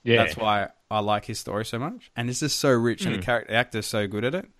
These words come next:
Speaker 2: And one of the things I really also liked is when he's at Winterfell, um, um, then I can't remember that fat fuck. Um,
Speaker 1: Yeah, Tan-, Tarly.
Speaker 2: No, not Tarly. The, the one that hates Jon Snow, and he's, like, Lord Commander for a bit.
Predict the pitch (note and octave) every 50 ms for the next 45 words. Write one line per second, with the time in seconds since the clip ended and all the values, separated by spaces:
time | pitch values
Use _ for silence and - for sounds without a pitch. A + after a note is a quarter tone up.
0 | _ _ _ _ _ _ _ _ _ _ - A#2+ B2 B2 C3 D3+ D#3 D3+ C3+ B2+
1 | - C3 B2 A#2+ A2+ A2 A2 A2+ A#2 A#2 A2+ A2 G#2 A#2 B2+ C#3+ - B2+ A2 G#2+
2 | G2+ F#2+ - A2+ G#2+ G#2 A2 A2+ A#2 A#2 A2+ G#2+ F#2 A2 A#2 A#2 B2 A2 - -
3 | G#2 G2 F#2+ F#2 F#2 - - - G#2+ G2+ F#2+ F#2+ G2 G2 - _ _ _ _ _
4 | _ _ _ _ _ _ _ _ _ _ - G#2+ G#2 G2+ G2 G2 G2 G2 G2 F#2+
5 | F#2 - - _ _ _ - A#2 G#2+ G#2+ G#2+ F#2+ - - G#2 G#2 - - C#3 B2+
6 | A2 A#2+ A2 G#2+ G2 G#2 F#2+ - - - - - - - A#2 - - - - -
7 | - G#2+ G2+ G2+ - - - - - - - - - - G#2+ G#2+ G2+ G2 G2 F#2+
8 | F#2+ F#2+ F2+ - - _ _ _ _ _ _ _ _ _ _ _ _ _ _ _
9 | _ - F2+ E2 D#2+ E2 - - - - G2+ F#2 F#2+ - - - _ _ - G2
10 | F#2+ F#2 F2 F2+ G#2+ A#2+ - - A#2+ A#2 A2+ A2+ A2+ A#2 - - - G#2+ G2+ G2
11 | G2 G2 G2+ G2 G#2 A2+ G2+ - - A2+ A2 G#2+ A#2 B2 C3 B2 G2 G2+ A2 G#2+
12 | F#2+ - - - A2 G2+ F#2+ - - G2 G2 F#2+ F2+ F2 F#2+ G#2+ G2 G2+ G2+ G#2
13 | D#2+ F2+ G2+ A2 G#2+ G#2 - - G2+ G2 F#2+ G2 F#2+ F#2+ - - G2 F#2 F2 G2
14 | F#2+ F2+ -